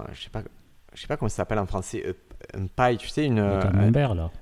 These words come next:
Speaker 1: ouais, un camembert.
Speaker 2: Ça s'appelle un camembert.
Speaker 1: Il met un camembert avec juste un segment et quelque chose qui change de segment. Le camembert dit un truc et le segment change.
Speaker 2: Mhm.
Speaker 1: Moi, je m'en fous de savoir ce qu'il a mis.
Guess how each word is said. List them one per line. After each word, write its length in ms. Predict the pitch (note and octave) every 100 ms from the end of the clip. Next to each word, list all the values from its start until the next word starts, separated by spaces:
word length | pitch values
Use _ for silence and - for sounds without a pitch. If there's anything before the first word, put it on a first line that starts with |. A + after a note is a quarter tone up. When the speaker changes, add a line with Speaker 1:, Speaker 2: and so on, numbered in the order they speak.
| -
Speaker 1:
ouais, 180 | G#2+ C3
un 60 | A#2
camembert. 600 | C#3+ C3 B2 G#2 G2 -
Speaker 2:
Ça 80 | -
s'appelle 180 | G2+
un 80 | G#2
camembert. 280 | G2 F2+ F2+
Speaker 1:
Il 80 | F2
met 80 | C3
un 60 |
camembert 580 | B2 B2 G#2+ G2+ D3+ F#3
avec 200 | G2 G#2
juste 240 | G2+ E3+ -
un 120 | A#2
segment 520 | - G#2+ G2+ C#3+ F#3+
et 100 | G#2+
quelque 200 | - G#2+
chose 220 | - E3
qui 140 | - A2
change 240 | - C#3+
de 100 | B2+
segment. 340 | A#2 B2+ G#2 F#2+
Le 120 | F#2+
camembert 480 | - A2 A2 A2 G2+
dit 80 |
un 60 | G2+
truc 220 | - A#2+
et 60 | A2
le 60 |
segment 340 | G2+ C3 A#2 A2+
change. 380 | G#2 G2+ F#2+ - -
Speaker 2:
Mhm. 220 | G#2 G2 G#2+
Speaker 1:
Moi, 100 | D#3
je 100 | A2
m'en 200 | G2+ F#2+
fous 260 | - F#3
de 120 | F3
savoir 380 | A2 - F#2+ A2
ce 60 | -
qu'il 180 | - F#2
a 60 |
mis. 240 | G2 F3+